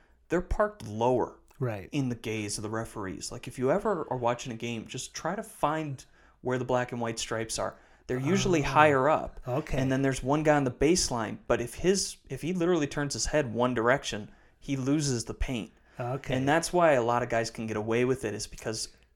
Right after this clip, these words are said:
Speaker 1: just like any fan, refs can get drawn to the attention of the play.
Speaker 2: Sure.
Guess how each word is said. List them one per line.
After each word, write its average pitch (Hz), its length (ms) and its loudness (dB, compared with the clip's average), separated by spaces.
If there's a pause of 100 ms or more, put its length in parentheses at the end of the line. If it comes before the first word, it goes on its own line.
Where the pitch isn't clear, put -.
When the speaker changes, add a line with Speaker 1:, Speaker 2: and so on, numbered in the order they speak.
(400)
Speaker 1:
just - 280 -4
like 143 200 0
any 147 200 0
fan, 139 500 -2
refs 117 300 2
can 147 160 -6
get 151 200 -2
drawn 131 300 2
to 143 100 -8
the 135 120 -2
attention 139 440 -6
of 127 80 -2
the 117 80 -4
play. 160 540 0
Speaker 2:
Sure. 135 300 -4